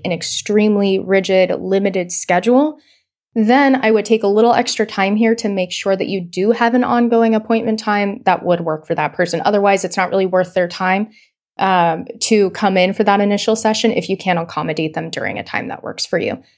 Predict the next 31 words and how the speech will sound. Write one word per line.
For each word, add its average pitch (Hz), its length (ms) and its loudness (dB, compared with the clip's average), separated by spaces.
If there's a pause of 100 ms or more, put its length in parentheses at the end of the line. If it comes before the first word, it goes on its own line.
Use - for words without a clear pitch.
(320)
Uh, 170 280 2
that 196 260 0
being 185 220 0
said, 208 640 2
if 175 180 0
they, 165 460 2
if 170 140 -6
you're 165 260 -2
offering 170 320 -2
teletherapy, 202 840 0
that 165 200 -4
can 160 180 -16
create - 320 -4
another 214 260 2
option. 202 480 -2 (540)
But 233 180 2
that's, 277 440 0
that's 269 400 0
the 262 100 2
flow. - 440 -10 (460)
Now, 220 520 2
sometimes 381 500 2
it's 269 140 0
as 214 100 0
simple 214 260 0
as 185 120 -2
that. - 120 -6
The 170 60 -8
person 180 340 -6
just 170 140 -4
says, 170 160 -6